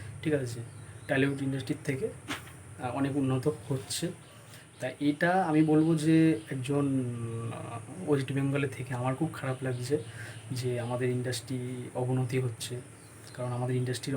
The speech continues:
অনেক যোগ্যতা আছে আমিও জানি, কিন্তু তারা সেফ খেলছে, তারা কলকাতা কেন্দ্রিক সিনেমা বানাচ্ছে, সেটার উপর আমার ভীষণ রাগ, ঠিক আছে। তা দেখা যাক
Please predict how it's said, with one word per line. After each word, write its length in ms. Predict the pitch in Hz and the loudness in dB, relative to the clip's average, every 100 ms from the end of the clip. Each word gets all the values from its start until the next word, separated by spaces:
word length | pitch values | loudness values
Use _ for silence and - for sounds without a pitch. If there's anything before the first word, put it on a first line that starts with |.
| 120 | 0
অনেক 160 | 127 - - - - 131 | -2 -4 -14 -18 -4 2
যোগ্যতা 360 | 139 135 151 143 | 2 2 0 0
আছে 120 | 127 139 | -2 -2
আমিও 180 | 135 135 120 | 0 0 2
জানি, 200 | 110 147 - - - - - - | 0 0 -4 -14 -18 -18 -18 2
কিন্তু 180 | 156 147 - | 4 4 4
তারা 220 | 127 135 - - - - - - | 2 2 0 -6 -16 -20 -14 -2
সেফ 160 | 170 165 - | 0 0 -2
খেলছে, 260 | 139 123 131 | -2 -2 0
তারা 140 | 127 123 - | 0 -2 -2
কলকাতা 340 | 139 139 139 143 - | -2 0 -2 -4 -2
কেন্দ্রিক 300 | 135 120 117 | -2 -2 -4
সিনেমা 220 | - 123 120 | -6 -6 -6
বানাচ্ছে, 340 | 110 113 - 123 - - - | -6 -6 -8 -10 -14 -14 -2
সেটার 320 | 143 143 139 135 | 0 0 0 -2
উপর 120 | 139 131 | -2 -2
আমার 120 | 131 123 | -2 -4
ভীষণ 260 | - 151 147 131 | -4 0 0 0
রাগ, 160 | 127 - - - - - - | -4 -8 -14 -20 -20 -20 -8
ঠিক 120 | - 147 | -2 -2
আছে। 140 | 120 123 120 - | -2 -6 -8 -6
তা 100 | 131 127 123 123 120 - - - 143 139 | 0 2 0 -2 -8 -16 -20 -12 -6 -2
দেখা 180 | 147 156 | 2 4
যাক 140 | 160 | 4